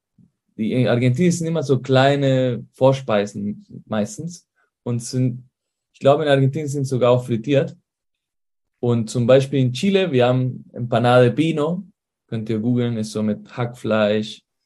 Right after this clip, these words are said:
so, äh, Zwiebeln, Olive, äh, Ei, alles drin und ist ziemlich groß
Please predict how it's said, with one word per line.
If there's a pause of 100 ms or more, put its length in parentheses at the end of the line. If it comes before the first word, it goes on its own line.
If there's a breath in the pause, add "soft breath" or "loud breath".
(260)
so,
äh,
Zwiebeln,
Olive, (180)
äh, (540)
Ei,
alles
drin (920)
und
ist
ziemlich
groß